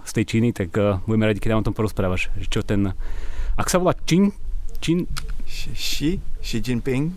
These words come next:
Speaker 1: Xi Jinping, či sa stane cisárom, alebo, alebo nie?
Speaker 2: Děkuji moc za pozvání a těším se, že, že můžu poradit Číňanům tady ze Slovenska, co mají,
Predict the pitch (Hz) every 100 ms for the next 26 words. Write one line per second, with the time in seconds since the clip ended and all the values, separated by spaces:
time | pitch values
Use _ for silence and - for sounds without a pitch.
0 | - - - 135 139 135 143 165 131 117
1 | 135 123 143 127 120 - 135 135 123 120
2 | 113 117 110 110 110 101 82 - - -
3 | - - 90 107 - 151 - 120 120 120
4 | 123 131 135 131 139 123 135 135 123 -
5 | - - - 107 107 107 104 117 117 113
6 | 113 117 120 - 120 120 120 120 - 113
7 | 110 107 110 113 113 123 110 - 113